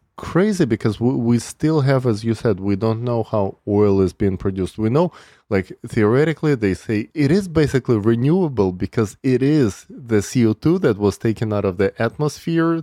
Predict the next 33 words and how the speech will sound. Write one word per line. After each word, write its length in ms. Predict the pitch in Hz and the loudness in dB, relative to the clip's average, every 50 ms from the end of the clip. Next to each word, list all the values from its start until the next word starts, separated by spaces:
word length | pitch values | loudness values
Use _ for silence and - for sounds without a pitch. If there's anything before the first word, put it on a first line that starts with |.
| - | -10
through 240 | - - - 101 95 | -10 -6 -4 -2 0
the 140 | 90 98 90 | 2 0 0
trees, 560 | - - - 135 151 165 170 170 160 143 - | -2 -4 -4 -2 -2 0 -2 -2 -4 -6 -10
through 380 | - _ _ - 110 101 95 95 | -14 _ _ -2 0 2 2 2
whatever. 560 | 98 107 131 143 160 160 165 160 160 160 156 _ - - - _ _ _ _ _ _ _ _ | 2 2 2 2 2 2 2 2 0 0 -2 _ -14 -20 -20 _ _ _ _ _ _ _ _
It's 220 | - - 107 - - | -6 -6 -6 -6 -8
stored 400 | - - - 120 113 113 110 113 | -6 -2 2 2 2 2 2 2
in 160 | 110 107 104 | 2 2 2
the 160 | 101 104 - - - | 2 0 0 0 0
earth. 340 | 123 131 160 190 196 - - - | 0 0 0 0 -2 -6 -10 -6
And 220 | - 123 113 110 120 | -4 -4 -2 -2 0
now 300 | 165 226 285 254 - - - | -2 -2 -2 -2 -4 -6 -8
we 220 | 139 131 135 123 | -4 -2 0 0
basically, 720 | 117 117 127 139 151 143 - 147 123 127 110 107 104 101 - - _ _ - | 0 0 0 0 0 0 -2 -4 -4 -2 -2 -2 -2 -2 -6 -10 _ _ -4
by 260 | 110 107 104 101 - - - 110 101 | -2 0 0 -2 -4 -8 -14 -4 0
digging 240 | 107 117 117 120 | 0 0 2 2
it 160 | 117 110 107 101 | 2 2 2 2
out, 320 | 101 113 147 170 180 - - | 2 2 0 -2 -4 -6 -6
we 100 | - 101 | -8 -8
just 280 | 87 - 107 98 - - | -6 -8 -10 -12 -6 -4
return 420 | 104 98 - - - 139 143 139 | -4 -4 -2 -2 -2 -2 0 0
it 220 | 123 98 87 90 90 | 0 0 -2 0 0
back 300 | 101 113 123 127 _ - | 0 0 0 -2 _ -6
to 100 | 120 98 | -4 -2
the 160 | 98 95 - - | -2 -2 -2 -2
atmosphere. 580 | 117 131 - - 117 101 - - - 98 87 85 | -6 -6 -4 -4 -4 -4 -4 -4 -4 -2 -2 -2
We're 220 | 95 98 98 101 | 0 2 2 2
not 300 | 101 110 120 131 123 - | 2 2 2 0 0 0
taking 420 | - 139 127 - - 127 110 104 - _ - | 0 0 0 0 0 -2 -2 -4 -6 _ -8
it 160 | 127 104 - - | -8 -8 -8 -6
as 240 | - 139 123 104 92 | -2 0 2 2 4
an 200 | 98 101 101 98 | 2 2 2 2
additional 840 | 98 95 90 90 107 107 120 117 - - 123 107 104 107 104 95 | 0 0 0 2 2 2 2 2 0 -2 0 2 2 2 2 0